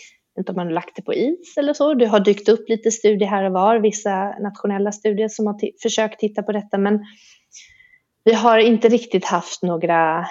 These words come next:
eh, validerade uppföljningar, det vill säga uppföljningar där man faktiskt kan, ehm, där man har använt en metod för att följa upp barnen som man på något sätt kan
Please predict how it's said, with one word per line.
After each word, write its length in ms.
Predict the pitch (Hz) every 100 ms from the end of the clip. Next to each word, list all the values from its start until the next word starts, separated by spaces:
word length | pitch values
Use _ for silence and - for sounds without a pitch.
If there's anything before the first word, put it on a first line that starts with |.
| - - -
eh, 360 | 185 165 - 185
validerade 880 | 202 214 196 240 277 277 269 247 214
uppföljningar, 640 | 202 - 165 147 143 156
det 80 | 170
vill 180 | 185 -
säga 280 | 196 165
uppföljningar 640 | 175 202 - 180 170 175 165
där 140 | 170
man 200 | 170 165
faktiskt 640 | 170 160 - 156 160 - _ -
kan, 400 | - 147 151 151
ehm, 680 | - - 175 151 156 165 190 185 _ _
där 80 | 208
man 160 | 208
har 60 | 202
använt 520 | 240 208 175 180 185
en 120 | 190
metod 420 | 196 202 302 269 -
för 100 | 180
att 80 |
följa 280 | - 170 160
upp 260 | 160 170 -
barnen 460 | 160 - - -
som 480 | 190 - 180 165 214 202
man 360 | 175 175 185 196 - -
på 60 |
något 240 | 175 175 -
sätt 220 | 165 -
kan 300 | - 160 160